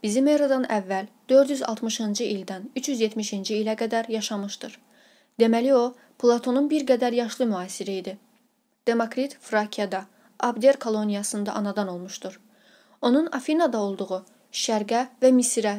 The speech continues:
bir sıra uzun səyahətlər həyata keçirdiyi məlumdur. Çox ehtimal ki, o, məhz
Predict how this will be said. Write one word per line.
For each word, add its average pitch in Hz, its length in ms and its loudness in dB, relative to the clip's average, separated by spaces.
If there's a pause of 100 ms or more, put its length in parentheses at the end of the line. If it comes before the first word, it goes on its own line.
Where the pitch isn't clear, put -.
bir 285 140 -2
sıra - 260 -2
uzun 226 240 -2
səyahətlər 233 560 -2
həyata 247 320 0
keçirdiyi 220 480 -2
məlumdur. 190 560 -4 (580)
Çox 330 300 2
ehtimal 247 400 0
ki, - 120 -8
o, 220 180 -2 (240)
məhz 269 260 0